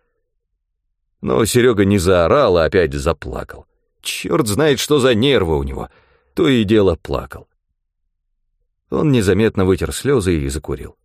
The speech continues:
Славка что-то такое ещё говорил, но уже и за столом заговорили тоже. Славка проиграл. К Ларе потянулись.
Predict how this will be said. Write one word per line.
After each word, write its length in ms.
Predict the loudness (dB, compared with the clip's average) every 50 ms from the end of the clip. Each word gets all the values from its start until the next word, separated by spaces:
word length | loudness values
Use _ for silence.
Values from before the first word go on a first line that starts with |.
| _ _ _ _ _ _ _ _ _ _ _ _ _ _ _ _ _ _ _ _ _ _ _ _ -16
Славка 460 | -8 -4 -2 0 0 0 0 -2 -4
что-то 220 | -2 -4 -6 -4
такое 300 | -2 -4 0 0 2 2
ещё 460 | 2 2 0 -2 -2 -2 -2 0 0
говорил, 440 | 0 0 -2 -2 -2 -6 -8 -8 -6
но 160 | -6 -4 -2
уже 220 | -2 0 0 0 0
и 20 |
за 140 | 2 0 0
столом 520 | 0 0 0 0 2 2 2 2 2 0
заговорили 500 | -2 -2 0 0 2 2 0 0 -4 -8
тоже. 360 | -10 -12 -12 -12 -12 -14 -20 -20 _ _ _ _ _ _ _ _ _ _ _
Славка 600 | -20 -16 -10 -6 -4 -2 -2 -2 -2 -2 -4 -6 -4
проиграл. 580 | -2 -4 -4 -4 -4 -8 -12 -14 -14 -18 -20 _ _ _ _ _ _ _ _ _ _ _ _ _ _ _ _ _ _ _ _ _ _ -10
К 80 | -6
Ларе 420 | -2 0 0 2 2 0 0 0 -2
потянулись. 760 | -4 -6 -6 -6 -8 -8 -8 -10 -14 -16 -16 -18 -20 -20